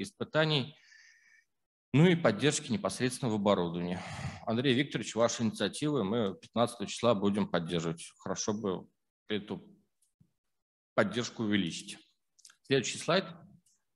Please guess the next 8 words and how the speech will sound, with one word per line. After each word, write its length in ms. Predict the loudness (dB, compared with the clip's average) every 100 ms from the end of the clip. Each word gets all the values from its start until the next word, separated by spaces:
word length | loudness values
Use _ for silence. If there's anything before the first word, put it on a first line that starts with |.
| _ _ _ _ _ -20 _ _ _ _ _ _ _ _ _
Да, 280 | 0 2 2
а, 340 | 0 0 2 2
значит, 300 | 2 0 2
а, 460 | 6 6 6 2 -4 -10 -16 -20 -20 -20 -20 -20 -20 _ _ _ _ _ _ -20 -20 -20 _ _ _ _
финансирование, 560 | -4 -2 0 0 2 4
да, 360 | 8 8 6 4
непосредственный 640 | 4 4 6 4 4 4
участник 720 | 4 2 4 2 2 -4 -6